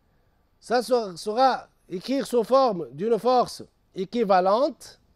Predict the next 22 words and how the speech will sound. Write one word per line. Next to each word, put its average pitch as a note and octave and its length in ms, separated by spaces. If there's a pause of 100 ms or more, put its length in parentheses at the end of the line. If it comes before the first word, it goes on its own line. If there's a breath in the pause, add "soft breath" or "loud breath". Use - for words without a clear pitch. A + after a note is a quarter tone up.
(100)
notée A3+ 640 (580)
grand D#3+ 360
Q, C#4+ 320 (120)
c'est G#3 300
égal A3+ 480 (160)
à A#2 140
la B2 100
charge A3 400
linéique A3+ 720 (440)
petit D3+ 320
q C4+ 300 (480)
fois A3+ 220
la C4 160
distance B3 760 (460)
B C#3+ 240
C, C#4+ 420 (540 soft breath)
et - 120
cette E4+ 440
charge C#4+ 380
équivalente B3 640 (580)
se - 160
représente A3+ 920